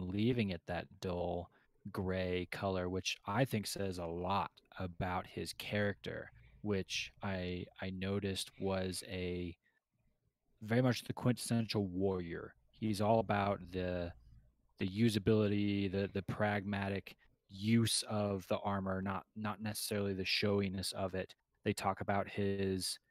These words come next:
his adherence to the Alethi war codes, which I think it mentions no one for centuries has cared about. And just,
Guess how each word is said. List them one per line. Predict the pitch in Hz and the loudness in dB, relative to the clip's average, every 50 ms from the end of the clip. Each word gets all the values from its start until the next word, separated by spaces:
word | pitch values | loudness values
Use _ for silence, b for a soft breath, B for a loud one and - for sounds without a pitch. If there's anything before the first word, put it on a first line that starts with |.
| _ _ | _ _
his | - 123 107 113 | 0 0 2 2
adherence | 110 - - - 117 107 104 104 101 - - | 2 0 0 0 2 2 2 2 0 -2 -4
to | - - - 113 | -2 0 0 2
the | 98 101 101 | 2 2 2
Alethi | 98 98 92 87 - - - 95 87 | 2 0 0 -2 -6 -10 -10 -6 0
war | 92 117 139 135 127 | 4 6 8 8 8
codes, | - - - - - 123 120 120 117 113 113 110 104 - | 6 2 -4 2 6 8 8 10 10 8 8 6 4 4
which | 104 98 - - - | 0 -2 -2 0 -2
I | 104 98 - - | -2 -2 -2 -4
think | 110 101 - | -8 -8 -8
it | 98 98 | -8 -6
mentions | 98 101 95 - - 95 92 92 90 90 90 | -4 -4 -4 -4 -6 -6 -8 -8 -10 -10 -8
no | 92 95 98 | -6 -4 -2
one | 98 98 101 95 95 92 | -2 -2 -2 -2 -4 -6
for | - - | -8 -10
centuries | 101 - - 104 101 - - 95 95 95 92 - - | -8 -6 -6 -6 -6 -6 -6 -6 -6 -6 -8 -8 -8
has | - 92 - | -10 -10 -10
cared | - - 95 92 90 | -6 -4 -4 -4 -4
about. | 90 92 90 90 87 87 - - - _ _ _ _ _ _ _ - | -2 -2 -2 -2 -2 -2 -4 -6 -12 _ _ _ _ _ _ _ -4
And | 98 95 92 92 | -2 -2 -2 0
just, | - 95 90 - - - - - | 0 0 0 -2 -4 -6 -8 -12